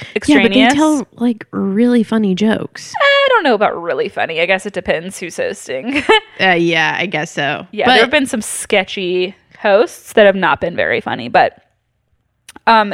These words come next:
Speaker 1: this year they've said that they are going to be focusing more on, um, starry skits and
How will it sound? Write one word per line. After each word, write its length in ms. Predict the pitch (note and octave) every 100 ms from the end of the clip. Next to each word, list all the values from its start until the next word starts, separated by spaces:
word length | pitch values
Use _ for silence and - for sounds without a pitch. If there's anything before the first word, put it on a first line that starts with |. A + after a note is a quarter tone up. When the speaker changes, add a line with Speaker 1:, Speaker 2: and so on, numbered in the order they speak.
| -
Speaker 1:
this 340 | G#3+ C4 -
year 540 | A#3 F4 D#4 A#3+ A#3 - _ _ _ _ _
they've 260 | A3 A3+ A#3
said 380 | - B3 A3+ G3+
that 240 | G#3 G3
they 200 | G3+ G#3
are 160 | A3+ A3+
going 380 | G3+ G#3 G3+ G#3
to 100 | A3
be 160 | G3+
focusing 720 | - G#3+ G#3 A#3+ - A#3+ A3+
more 480 | G3+ G3 G3 G#3+ G#3 -
on, 640 | G3+ G3 F#3+ F#3+ F#3+ F#3 G3+ _ _ _ _ _ _ _
um, 680 | G3+ G3 F3 B2+ F#2 E2+ F#2+ _ _ _ _ - -
starry 640 | - - - A#3 C#4+ F4+
skits 720 | - - B3+ G#3 - - - - -
and 460 | G#3+ G#3 G3 F#3+